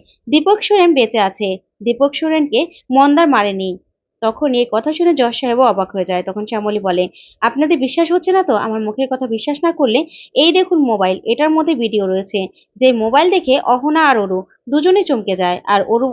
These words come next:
অহনাকে বলতে থাকে, "কি ব্যাপার, শ্যামলীর মোবাইল নাকি হারিয়ে গিয়েছিল, শ্যামলী নিজেই তো বলেছিল, তাহলে এখন কি করে ও মোবাইল বের করছে?"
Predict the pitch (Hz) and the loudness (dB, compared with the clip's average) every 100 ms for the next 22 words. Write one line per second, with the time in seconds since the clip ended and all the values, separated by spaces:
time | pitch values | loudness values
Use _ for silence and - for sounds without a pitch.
0 | - 220 262 277 294 226 208 214 190 185 | -4 -4 -2 -2 -2 -2 -4 -6 -6 -6
1 | 240 269 339 453 - _ - 302 294 339 | -2 2 2 0 -4 _ -4 2 4 4
2 | 370 277 254 320 330 339 277 214 311 302 | 4 2 2 0 0 -2 -2 0 0 0
3 | 311 311 277 277 254 311 277 - 233 403 | -2 -2 -2 -2 -2 0 0 0 2 2
4 | 320 240 - 202 143 - _ - 262 330 | 2 0 0 -4 -6 -10 _ -2 2 4
5 | 480 554 _ - 294 427 440 415 370 285 | 2 -2 _ -2 0 2 2 0 2 2
6 | 320 415 _ - 302 277 294 339 311 - | 2 -2 _ 0 2 4 2 2 -2 -4
7 | 208 233 | -6 -4